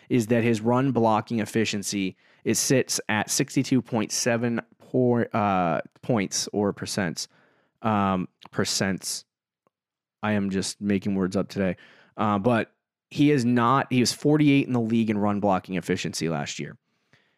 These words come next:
And I think when it comes to blocking, that's his biggest problem, not just run blocking, but pass blocking. And, uh, that's what, that's what makes running backs money in the N F L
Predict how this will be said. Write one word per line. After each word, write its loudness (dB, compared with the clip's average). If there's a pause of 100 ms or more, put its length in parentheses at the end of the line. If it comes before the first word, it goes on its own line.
(200)
And 0 (680)
I 2
think 0
when 2
it -2
comes -2
to 0
blocking, 0
that's 0
his 0
biggest -2 (100)
problem, 0 (220)
not 0
just -2
run 0
blocking, 0
but 0
pass -2
blocking. 0 (640)
And, 0
uh, 2
that's 0
what, 2
that's 0
what 2
makes 2
running 2
backs 0
money 2
in -2
the 4
N 2
F -4
L -4